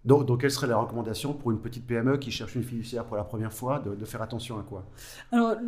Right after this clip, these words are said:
Speaker 2: l'idéal, c'est vraiment de, comme pour les architectes, en fait, de s'assurer qu'ils sont, euh, finalement membres d'une association faîtière.
Speaker 1: Mhm.
Speaker 2: Parce que l'association faîtière, avant d'accepter ses membres, a fait des contrôles,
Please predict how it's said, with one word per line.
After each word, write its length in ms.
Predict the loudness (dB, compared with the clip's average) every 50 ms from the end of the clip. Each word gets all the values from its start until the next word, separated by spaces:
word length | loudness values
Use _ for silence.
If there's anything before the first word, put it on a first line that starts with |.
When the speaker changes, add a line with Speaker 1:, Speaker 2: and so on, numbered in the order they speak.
| -4 -2 0
Speaker 2:
l'idéal, 560 | 4 10 12 12 12 12 10 10 10 8 6 6
c'est 160 | 4 4 2
vraiment 260 | 4 4 4 6 6
de, 920 | 4 2 0 -2 -4 -6 -6 -8 -8 -8 -8 -8 -8 -10 -10 -12 -14 -16 -20 -20 _ 6
comme 200 | 8 8 10 10
pour 100 | 8 8
les 180 | 8 6 6
architectes, 520 | 2 0 -2 -2 -4 -4 -4 -4 -4 -2 -2
en 80 | -4
fait, 140 | -2 -2 -4
de 140 | -4 -2 -2
s'assurer 520 | 0 2 2 0 0 -2 -4 -2 -2 -4 -4
qu'ils 180 | -6 -6 -4
sont, 460 | -4 -4 -4 -4 -4 -4 -4 -4 -4
euh, 200 | -4 -4 -6 -8
finalement 400 | -8 -6 -4 -4 -2 -2 0 4
membres 320 | 6 6 8 8 8 8 6
d'une 160 | 6 4 2
association 500 | 2 2 0 0 -4 -6 -6 -6 -8 -8
faîtière. 400 | -6 -8 -8 -8 -10 -12 -14 -14 -10 -8
Speaker 1:
Mhm. 80 | -8 -6 -8 -10 -12 -16 -20 -20 -20 -20 -20
Speaker 2:
Parce 160 | -20 -8 -4
que 80 | 0 4
l'association 540 | 4 6 6 6 6 4 2 2 2 0
faîtière, 360 | 0 0 -2 -2 -4 -4 -2 -2
avant 200 | -2 -2 -2 -2
d'accepter 420 | -4 -4 -2 -4 -4 -2 -2 -4
ses 140 | -4 -2 0
membres, 200 | 0 2 2 2
a 60 | 0
fait 140 | -2 -6 -8
des 100 | -10 -8
contrôles, 540 | -4 -4 -4 -2 2 2 4 6 4 4